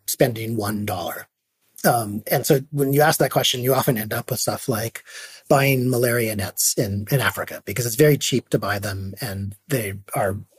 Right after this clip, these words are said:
really effective at preventing kids from getting malaria infections, and then the kids don't die. So there's some of that, right? Um, some,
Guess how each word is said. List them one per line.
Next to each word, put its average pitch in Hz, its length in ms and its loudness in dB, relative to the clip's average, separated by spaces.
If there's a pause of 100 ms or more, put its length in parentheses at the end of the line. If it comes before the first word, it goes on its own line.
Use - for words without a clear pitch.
really 139 200 6
effective 113 440 -4
at 101 140 -10
preventing 101 560 -4
kids 101 300 -4
from 104 140 -8
getting 98 240 -2
malaria 117 420 2
infections, 98 540 -6
and 98 300 -8 (240)
then 101 240 -2
the 104 100 0
kids - 220 -4
don't 101 160 -6
die. - 240 -4 (840)
So - 100 6
there's 226 140 8
some 320 180 6
of 147 80 2
that, 90 260 -4 (180)
right? 120 240 -2 (280)
Um, 120 400 2 (960)
some, 143 640 4